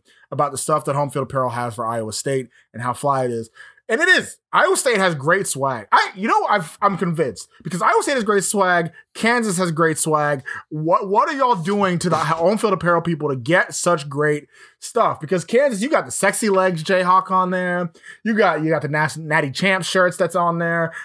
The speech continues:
Uh, Kansas has absolute fantastic stuff on Home Field Apparel. And Kansas isn't alone. Tech also great things on Home Field Apparel as well.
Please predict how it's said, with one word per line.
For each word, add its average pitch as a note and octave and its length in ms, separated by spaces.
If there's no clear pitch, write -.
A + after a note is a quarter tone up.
Uh, D#3 100
Kansas G#3+ 480
has D#3+ 400
absolute E3+ 560
fantastic D#3 840
stuff D#3+ 300
on D3 100
Home D3 200
Field D3+ 160
Apparel. C3+ 500
And C#3+ 100
Kansas F#3+ 340
isn't G#3 120
alone. C#3+ 440
Tech F3+ 340
also D#3 420
great C#3+ 460
things D3+ 240
on C3+ 140
Home C#3 160
Field C#3 180
Apparel C3 340
as A#2+ 120
well. B2 340